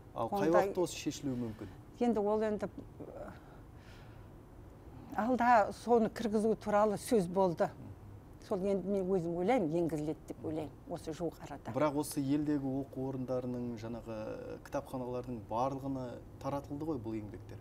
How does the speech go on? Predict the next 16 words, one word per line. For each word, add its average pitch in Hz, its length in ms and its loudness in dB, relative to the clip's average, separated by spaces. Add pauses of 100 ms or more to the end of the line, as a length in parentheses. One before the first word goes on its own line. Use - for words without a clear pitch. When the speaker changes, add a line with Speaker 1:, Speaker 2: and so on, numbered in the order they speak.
(100)
Speaker 2:
Енді 220 240 2
барлық 240 340 10
кітапханалардың 226 580 4
барлығына 214 460 4
мемлекеттік 220 580 2
тапсырыс 214 440 -2
бойынша, 208 440 4 (460)
э, 165 220 2 (100)
сол, 202 300 4
э, 190 340 6
таралым, 214 640 6 (140)
э, - 500 -10
енді 202 240 0
таралым, 214 600 8
э, - 260 -2 (760)
қа-, - 220 -4